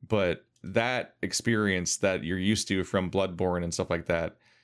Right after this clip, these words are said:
like the opening areas of Bloodborne and so on, like, those aren't happening. <laughs> That is not, like, you might eventually find a castle or something that is, like, feels like you're in Boletarian Palace all of a sudden, and it's this one really tight area, and it's like a,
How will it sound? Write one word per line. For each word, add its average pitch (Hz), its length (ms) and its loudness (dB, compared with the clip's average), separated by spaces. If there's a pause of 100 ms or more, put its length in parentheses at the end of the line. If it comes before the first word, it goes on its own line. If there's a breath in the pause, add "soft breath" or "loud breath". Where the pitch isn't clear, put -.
(340 soft breath)
like 98 100 0
the 95 100 2
opening 95 240 2
areas 92 200 0
of 82 100 -6
Bloodborne 95 440 0
and 95 120 -4
so 98 160 0
on, 92 240 -2
like, 87 260 -2 (460 soft breath)
those 131 920 0
aren't 123 360 0
happening. 87 600 -2
<laughs> - 40 -14
That 147 460 2
is 143 160 2
not, 120 320 0 (260 loud breath)
like, 127 200 2
you 123 120 6
might 131 200 2
eventually 117 480 2
find 113 480 0
a 98 100 2
castle 101 560 -2
or 92 180 0
something 92 520 -2
that 92 160 2
is, 90 180 0
like, 90 320 -2 (160)
feels 101 460 2
like 87 180 0
you're 92 140 0
in 95 100 -2
Boletarian 87 540 0
Palace 87 360 -2
all 90 60 0
of 85 60 -4
a 85 40 -6
sudden, 87 320 0
and 85 120 0
it's - 160 -6
this - 180 -4
one 90 320 0
really 85 240 0
tight 92 300 -4
area, 85 440 0 (240 soft breath)
and 95 140 0
it's 92 140 -4
like 87 160 0
a, 80 340 -2